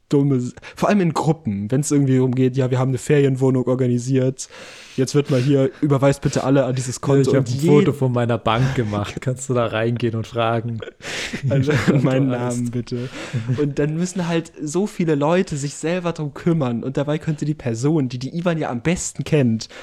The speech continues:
Speaker 1: und die Karte vor sich in echt hat, das einfach abtippen und es wäre innerhalb von fünf Sekunden getan.
Speaker 2: Naja, oder du tippst es halt einfach ab, du Faulpelz.
Speaker 1: Aber
Speaker 2: Du
Speaker 1: meine
Speaker 2: willst ja überweisen. <laughs>
Speaker 1: <laughs> Ja, das stimmt. Aber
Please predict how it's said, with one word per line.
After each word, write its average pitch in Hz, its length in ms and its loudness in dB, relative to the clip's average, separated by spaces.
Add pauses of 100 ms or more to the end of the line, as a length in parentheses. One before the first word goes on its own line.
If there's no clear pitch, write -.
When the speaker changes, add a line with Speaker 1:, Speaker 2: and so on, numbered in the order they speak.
(140)
Speaker 1:
und 135 160 -2
die 127 80 -4
Karte 175 380 -2
vor 160 320 2
sich 147 260 -4
in 139 240 0
echt - 340 -6 (200)
hat, - 420 -4 (540)
das - 260 -8
einfach 143 720 -2 (460)
abtippen - 680 -4
und 117 140 -4
es 120 140 -8
wäre 120 220 0
innerhalb 131 360 -4
von - 160 -6
fünf 156 260 2
Sekunden 120 440 0
getan. 117 260 -2
Speaker 2:
Naja, 107 240 4
oder 107 260 2
du 151 140 2
tippst 240 300 0
es 95 100 0
halt 95 140 0
einfach 98 340 -2
ab, 104 180 -2 (140)
du - 80 -4
Faulpelz. 101 800 -4 (160)
Speaker 1:
Aber 151 160 2
Speaker 2:
Du 175 100 4
Speaker 1:
meine 185 300 4
Speaker 2:
willst 190 160 0
ja 120 120 6
überweisen. 107 760 2 (100)
<laughs> - 40 -4
Speaker 1:
<laughs> - 120 -10
Ja, 196 160 8 (580)
das - 160 2
stimmt. 185 600 0 (540)
Aber 143 200 0